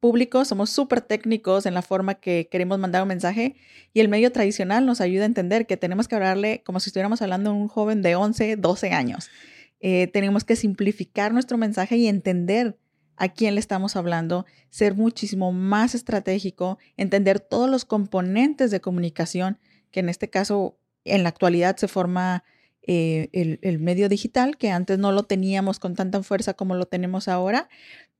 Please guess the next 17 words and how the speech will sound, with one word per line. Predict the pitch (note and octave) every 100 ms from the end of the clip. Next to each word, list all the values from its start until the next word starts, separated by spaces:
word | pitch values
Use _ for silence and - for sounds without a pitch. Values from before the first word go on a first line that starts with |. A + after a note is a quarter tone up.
| _
pero, | G#3 G3+ G3+ G#3 -
eh, | G3+ F#3
lo | F3+ F#3
que | G3+
te | G3
deja | G3 G#3 G#3+
mucho | A3 A#3 A#3
los | G#3
medios | G3 G3 G#3
tradicionales | G3+ G3+ G3+ F#3+ G3 A3 A3
es | G3 F#3 - _ _ _ _ _ _ _ _ _ -
esta, | G#3+ A3+ - A#3+ A3+ A3+
eh, | - F#3+ -
oportunidad | F#3+ G3+ G3+ F#3+ G3
de | A#3+
reinventarte | A#3+ G3+ F3+ F3 E3+ F3 - G3 G3 -
constantemente. | F3 E3 C#3+ - E3 D3+ D#3 D3+ D3 -